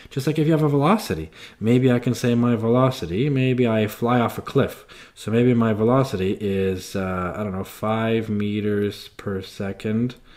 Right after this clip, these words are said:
maybe it's downwards. You know, if I'm just about to hit the ground, for example, my velocity is important that it's downwards. I'm not flying up, I'm going downwards. So direction here matters. There's lots of other quantities that are vectors. There's something else called acceleration.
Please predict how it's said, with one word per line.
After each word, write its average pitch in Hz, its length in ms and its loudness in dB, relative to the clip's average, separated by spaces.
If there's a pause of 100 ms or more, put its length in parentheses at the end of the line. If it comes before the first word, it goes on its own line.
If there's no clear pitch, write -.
(460)
maybe 107 320 -2
it's 113 140 -6
downwards. 98 720 0
You 92 80 -6
know, 90 80 -4
if 92 100 -8
I'm 90 140 -4
just 90 220 -8
about 95 240 -6
to 95 80 -10
hit - 180 -8
the 95 80 -8
ground, 127 440 0
for 165 100 -6
example, 156 420 -4
my 104 240 -2
velocity 98 560 -2
is 98 140 -4
important 104 480 -6
that 101 120 -6
it's 101 140 -10
downwards. 98 640 -4
I'm 107 100 -6
not 160 140 -6
flying 85 400 -10
up, 160 240 -6
I'm 120 120 -6
going 120 240 -4
downwards. 98 640 -12 (640)
So - 160 -4
direction 156 540 4
here 113 180 0
matters. 123 600 0 (560)
There's 131 180 2
lots 123 480 2
of 120 80 -2
other 104 160 2
quantities 95 460 -4
that 92 100 -6
are 90 80 -6
vectors. 82 540 -10
There's 113 180 -2
something 110 320 -2
else 117 200 -2
called 92 200 -6
acceleration. 123 1040 -6